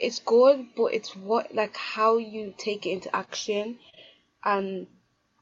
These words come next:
like, the whole, the way the world sees it isn't good, but I don't know how to put it together, but it's like, there's, especially the quotes, the quotes are lovely, but it's, it's, like, as if they take it from the Bible, do you get me?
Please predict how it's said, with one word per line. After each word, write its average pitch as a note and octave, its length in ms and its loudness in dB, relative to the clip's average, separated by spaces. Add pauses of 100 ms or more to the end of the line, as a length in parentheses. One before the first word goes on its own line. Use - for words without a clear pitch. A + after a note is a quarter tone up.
(400)
like, - 520 -2 (680)
the G3+ 220 0
whole, A3 680 2
the G3+ 80 -4
way A#3 180 8
the A#3+ 80 4
world G3+ 540 8
sees A#3+ 400 -6
it B3+ 320 4
isn't G#3 340 0
good, A#3+ 380 2 (140)
but G3 240 2 (960)
I B3 80 0
don't - 40 6
know C4+ 80 8
how B3+ 80 4
to A#3 60 0
put - 200 -2
it - 60 -12
together, F#3+ 340 -2
but F#3 180 -4
it's G3 140 -4
like, G3+ 180 0 (680)
there's, A#3+ 200 2
especially D4+ 280 8
the - 60 4
quotes, - 380 4
the F#3 80 -16 (160)
quotes B3+ 280 6
are G#3 80 6
lovely, G3 400 0
but F#3 140 -2
it's, G3 200 -4 (100)
it's, A3 140 -2
like, B3+ 160 8
as A#3 120 6
if A#3+ 120 4
they A3 100 6
take A3+ 280 4
it A3 60 -4
from G#3+ 140 -4
the G3 80 0
Bible, F#3 420 0
do - 120 -12
you F#3 60 -20
get G3 180 -4
me? F3 240 -4